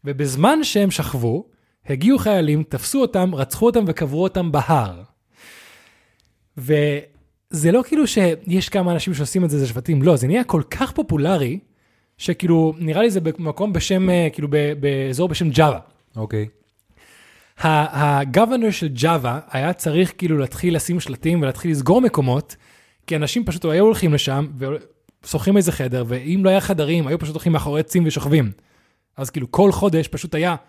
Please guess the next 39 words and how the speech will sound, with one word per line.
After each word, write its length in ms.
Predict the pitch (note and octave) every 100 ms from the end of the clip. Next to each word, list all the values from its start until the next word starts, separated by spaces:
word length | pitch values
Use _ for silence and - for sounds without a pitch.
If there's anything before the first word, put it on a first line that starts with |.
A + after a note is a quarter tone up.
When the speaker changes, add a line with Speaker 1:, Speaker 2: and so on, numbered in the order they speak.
| _ _ _ _
Speaker 1:
מאות 340 | C#3 F3 F#3+
אנשים 340 | F3 D#3 F#3 D3
באים 200 | C#3 E3+
ושוכבים 340 | C3 B2+ D3 D3+
בכל 160 | D3+
מקום 260 | C#3+ D3 D3
עם 80 | C3+
אנשים 220 | B2 C#3+
מוזרים. 380 | B2+ A#2+ C3+ C3+ - - _ _ _ _ _
Speaker 2:
What 40 | A2+
the 180 | C#3 A2+
Speaker 1:
ו- 120 | C3+
Speaker 2:
fuck? 380 | C#3+ D3 G2 - - _ _ _ _ _ _ -
Speaker 1:
הם 80 |
היו 100 | C#3+
צריכים 220 | D#3 C3+ E3
להתחיל 280 | D#3 E3
לשים 200 | D#3+ -
כל 140 | E3 F3
מיני 420 | E3+ E3+ E3 D#3
ניירות 420 | D3 C#3 D#3+ F#3
ל-, 60 | D3+ C#3 C3 B2+
למה 320 | D3 D#3+ D#3+
אתה 140 | D3+
טס 260 | C#3 F3+ -
לפה, 440 | D#3+ - D#3+ D#3 D3
מה, 260 | D3 D3+
מי 160 | C#3+ D#3+
אתה 80 | D#3+
הולך 120 | D#3
לבקר 400 | D3 C#3 F3 F3+
וזה 160 | C#3+ D#3+
וכאלה, 320 | C#3+ E3+ G3+ G#3 - _ _ _ _ _
כי 120 | - C#3
זה 160 | D3
אשכרה 260 | E3+ F3+ D3+
נהיה 140 | D3
פשוט 240 | D3 - D3
מקום 460 | C#3 D#3 D#3+ E3